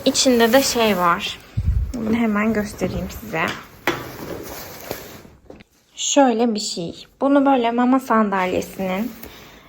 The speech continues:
veya bu alışveriş arabaları var ya, bebekleri oturtmak için oraya böyle geçiriyorsunuz.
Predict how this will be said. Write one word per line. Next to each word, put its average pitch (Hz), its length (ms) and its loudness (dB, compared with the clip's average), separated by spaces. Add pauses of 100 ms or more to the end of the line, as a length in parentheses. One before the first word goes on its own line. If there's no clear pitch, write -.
(120)
veya 240 300 6
bu 226 120 2
alışveriş 247 560 0
arabaları 254 560 2
var 285 240 4
ya, 190 260 0 (100)
bebekleri 208 420 0
oturtmak 196 460 -8
için - 220 -8
oraya 254 320 4
böyle 247 200 4
geçiriyorsunuz. 247 1120 -2